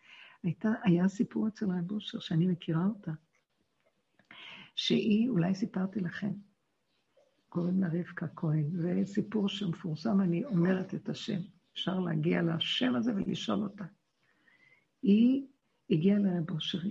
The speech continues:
היא, היא חסידית של רב אושר הרבה שנים. היא הגיעה לרב אושר ואמר לו, "רב אושר, זה תקופה כואבת לי הבטן." הוא אמר לה, "אין לך כלום." אחרי חודש, "כואבת לי הבטן, זה לא מפסיק, אין לך כלום." שלושה חודשים עברו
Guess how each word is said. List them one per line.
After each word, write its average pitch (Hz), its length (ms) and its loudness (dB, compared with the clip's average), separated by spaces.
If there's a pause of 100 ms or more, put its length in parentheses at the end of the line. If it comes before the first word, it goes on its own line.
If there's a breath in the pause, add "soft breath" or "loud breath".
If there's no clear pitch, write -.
(120)
היא, 175 280 0 (300)
היא 160 80 -2
חסידית - 520 0
של 170 240 0
רב 160 100 0
אושר 190 220 -2
הרבה 165 320 -2
שנים. 196 480 -6 (720 loud breath)
היא 185 80 2
הגיעה 214 220 0
לרב 196 280 2
אושר 180 280 -2
ואמר 180 240 0
לו, 180 120 -2
"רב 180 180 -6
אושר, 180 360 -2
זה 180 180 0 (200)
תקופה - 320 -6
כואבת 185 520 0
לי 180 100 0
הבטן." 170 540 -4
הוא 190 100 0
אמר 190 140 2
לה, 190 100 2
"אין 190 180 2
לך 190 240 0
כלום." 165 240 0 (1300 loud breath)
אחרי 170 420 -4
חודש, 180 680 0
"כואבת 185 480 -2
לי 185 80 0
הבטן, 180 420 -2
זה 165 80 0
לא 175 80 2
מפסיק, 196 580 0 (180)
אין 196 240 2
לך 196 200 -4
כלום." 160 340 0 (1120 soft breath)
שלושה 202 380 -2
חודשים 180 500 -2
עברו 180 580 0